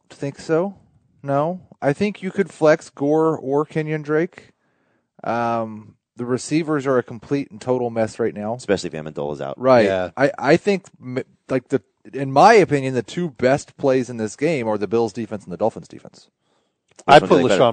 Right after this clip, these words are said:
Speaker 3: LaShawn McCoy ahead of both of them, but I think the Bills' D S T is ab-,
Speaker 1: I,
Speaker 3: absolutely
Speaker 1: I think they,
Speaker 3: fine.
Speaker 1: I think they out, both outscore LaShawn McCoy. Uh, I'll take the Bills over the Dolphins.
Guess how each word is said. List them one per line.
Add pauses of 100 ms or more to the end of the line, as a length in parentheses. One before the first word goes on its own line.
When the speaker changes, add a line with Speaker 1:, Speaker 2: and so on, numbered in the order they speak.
Speaker 3:
LaShawn
McCoy
ahead
of
both
of
them,
but
I
think
the
Bills'
D
S
T
is
ab-,
Speaker 1:
I,
Speaker 3:
absolutely
Speaker 1:
I
think
they,
Speaker 3:
fine.
Speaker 1:
I
think
they
out,
both
outscore
LaShawn
McCoy. (580)
Uh,
I'll
take
the
Bills
over
the
Dolphins.